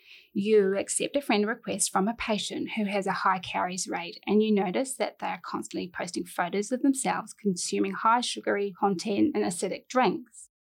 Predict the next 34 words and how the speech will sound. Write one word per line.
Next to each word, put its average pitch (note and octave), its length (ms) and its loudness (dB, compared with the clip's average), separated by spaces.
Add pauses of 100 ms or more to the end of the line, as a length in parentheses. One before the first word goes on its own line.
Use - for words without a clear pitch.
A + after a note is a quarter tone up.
(160)
When C4 220 4
asked - 440 -2
previously A3 600 -2
in F#3+ 80 0
conversations F#3 680 0
around F#3+ 380 0
diet, F3 400 -2 (160)
they A3+ 120 -2
denied D#4 380 4
these G3 180 0
behaviours, F3+ 480 -4
stating G3+ 320 2
that G3+ 140 -4
they B3 100 0
preferred B3+ 420 -8
to - 60 -14
drink - 280 -10
water. A3 460 -6 (920)
Now, C4+ 360 4 (180)
would C4 160 2
it E4+ 120 2
be D#4+ 140 6
appropriate - 540 -4
to - 80 -10
bring G#3+ 220 4
these G#3 180 0
posts F3 300 -2
up G#3+ 100 -6
with F#3+ 200 -6
them G3+ 360 2
during F#3 300 2
the G3+ 80 4
next - 260 2
appointment? - 600 2